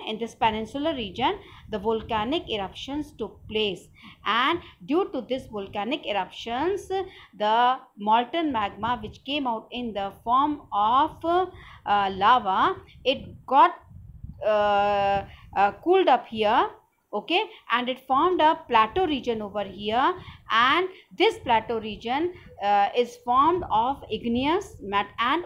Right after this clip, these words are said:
metamorphic rock. Okay, so this is how our Deccan Plateau was formed due to the collision of these plates.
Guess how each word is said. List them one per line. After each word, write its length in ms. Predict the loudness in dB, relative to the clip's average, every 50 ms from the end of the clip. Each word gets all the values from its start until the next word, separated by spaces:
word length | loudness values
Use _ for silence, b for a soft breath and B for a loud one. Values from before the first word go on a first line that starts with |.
| -8 -12
metamorphic 760 | -10 -8 -6 -4 -4 -4 -4 -6 -8 -6 -2 0 0 0 -2 -4 -16 -20 -20 -18 -12 -8 -4
rock. 280 | -4 -4 -6 -6 -14 -20 _ _ _ _ _ _ _ _ _ _ _ -20 -20 -20 -20 _ _ -8
Okay, 240 | -6 -2 -2 -2 -2 -2 -6 -16 _ -20 -20 -20 -20 _ _ _ _ -20 -20 _ -20 -20 _ _ _
so 560 | -10 -2 0 2 4 4 2 2 0 -4 -14 -18 -20 -20 -20 -20 -20 -20 -20 -12 -4 -2
this 220 | -2 -2 0 0
is 140 | -2 -2 -2 -2 2
how 480 | 4 6 6 6 4 2 0 -4 -10 _ _ _ _ 2
our 500 | 4 4 4 4 4 4 4 4 2 0 -6 -14 -16 -10 -2 4
Deccan 380 | 4 4 4 4 0 0 0 0
Plateau 360 | 0 0 0 0 0 -4 -6
was 300 | -4 -4 -6 -8 -8 -10 _
formed 280 | -2 0 0 0 0 -4
due 120 | -6 -10
to 120 | -8 -8 -6
the 140 | -6 -6
collision 520 | -6 -4 -6 -6 -6 -6 -8 -8 -8 -6 -4
of 220 | -4 -6 -6 -6 -4
these 260 | 0 0 0 0 0 -4 b b b b b b
plates. 640 | 0 0 2 2 0 -2 -8 _ -20 -20 -20 -20